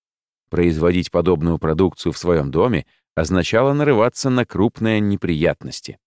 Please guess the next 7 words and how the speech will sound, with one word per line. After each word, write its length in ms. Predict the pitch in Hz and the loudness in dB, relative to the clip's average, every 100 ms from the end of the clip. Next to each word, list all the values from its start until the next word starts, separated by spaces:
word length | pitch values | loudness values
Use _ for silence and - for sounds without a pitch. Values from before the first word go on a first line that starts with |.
| _ _ _ _ _ _ _ _ - | _ _ _ _ _ _ _ _ -8
Ему 320 | 87 113 185 | 2 4 4
выделили 480 | 214 202 190 190 180 | 2 2 2 4 4
освободившийся 960 | 185 127 - 120 120 165 156 135 - 110 | 4 2 0 2 2 2 0 -2 2 2
лодочный 480 | 120 98 90 92 85 | 2 2 -2 -2 -2
сарай 380 | - 127 175 | 0 2 0
вне 220 | 123 151 117 | 0 -2 2
города, 480 | 87 85 76 73 | 2 4 2 -2